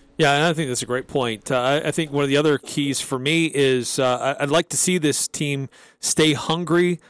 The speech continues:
from start to finish. Uh, I don't mean that I want to see them keep their starters in and just run up the score a-, against uconn, but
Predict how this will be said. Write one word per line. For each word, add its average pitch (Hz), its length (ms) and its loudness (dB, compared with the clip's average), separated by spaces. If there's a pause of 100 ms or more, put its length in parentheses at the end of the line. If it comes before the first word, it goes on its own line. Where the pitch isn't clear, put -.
(140)
from 143 140 -8
start 151 300 0
to - 80 -12
finish. 107 520 -4 (680)
Uh, 139 180 -2
I 214 120 0
don't 226 220 2 (140)
mean 170 220 -2
that 151 100 2
I 139 80 4
want 143 320 2
to 135 80 -4
see 143 240 2
them 120 440 0 (400)
keep - 220 -2
their 131 120 -4
starters 131 640 2
in 143 460 0
and 127 120 -8
just 120 220 -4
run 123 220 -4
up 117 100 -6
the 113 80 -12
score 170 800 0
a-, 165 140 2
against 175 400 -2
uconn, 185 580 0 (720)
but 143 260 2